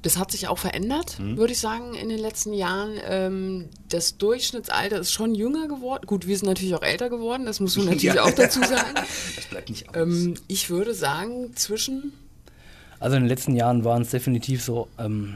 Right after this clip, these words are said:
Speaker 3: sechzehn bis fünfundzwanzig.
Speaker 2: Hm.
Speaker 3: Dieses Jahr werden wir schon auch eher bis Anfang zwanzig nur runtergehen. Gerade
Speaker 2: Aha.
Speaker 3: durch,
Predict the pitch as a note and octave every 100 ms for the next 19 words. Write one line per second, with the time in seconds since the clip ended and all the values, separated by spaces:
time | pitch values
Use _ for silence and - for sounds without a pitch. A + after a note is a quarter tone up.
0 | - B2 C#3+ - D3+ B2+ B2 A#2 - -
1 | C#3 B2+ A#2+ C3 F#3 G#3 F3+ - D3+ D#3+
2 | D#3 D#3 D3 D3 D3 C#3+ C#3 C#3 C3+ C3+
3 | C3 B2 B2 B2+ B2 A#2+ G#2+ - - -
4 | B2+ - C3+ C3 A#2 B2 A#2+ A#2 C3 A#2+
5 | C3 B2+ A2 A2 G#2 - - - - A2+
6 | A2 A2+ G#2+